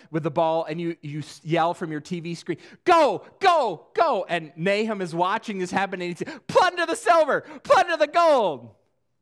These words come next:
They've taken every treasure from every place they've conquered. It's, there's, there's just so much there. Take it, take it all.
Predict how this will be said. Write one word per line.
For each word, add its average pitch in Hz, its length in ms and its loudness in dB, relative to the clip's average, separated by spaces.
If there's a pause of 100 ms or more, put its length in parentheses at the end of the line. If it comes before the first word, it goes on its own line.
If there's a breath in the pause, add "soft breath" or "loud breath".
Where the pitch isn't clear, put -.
(440)
They've 262 200 0
taken 277 400 -4
every 269 320 -2
treasure 277 460 -4
from 330 240 -8
every 277 240 -2
place 240 300 -4
they've 208 180 -4
conquered. 254 420 -8
It's, 180 180 -8
there's, - 260 -6 (260)
there's 196 220 -6
just 202 200 -14
so 269 140 -4
much 247 220 -8
there. 180 260 -4 (180 loud breath)
Take 277 320 2
it, 175 160 -12
take 262 280 -4
it 240 100 -6
all. 139 460 -8